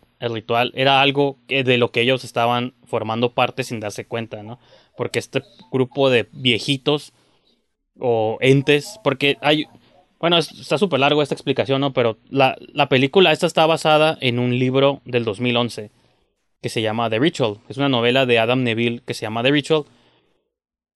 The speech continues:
Y leí la sinopsis de la novela y como que tiene una explicación que creo que en la película no, no tiene,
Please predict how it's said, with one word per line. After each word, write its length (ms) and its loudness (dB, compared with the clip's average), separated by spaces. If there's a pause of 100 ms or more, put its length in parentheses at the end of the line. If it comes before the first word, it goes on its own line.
(480)
Y 340 2
leí 300 2
la 100 4
sinopsis 480 -4
de 80 0
la 120 0
novela 440 0 (840)
y 100 -2
como 240 2
que 140 -2
tiene 180 0
una 140 0
explicación 560 -2
que 100 -2
creo 140 -2
que 80 0
en 60 0
la 100 0
película 420 -2
no, 260 -4
no 180 -6
tiene, 340 -4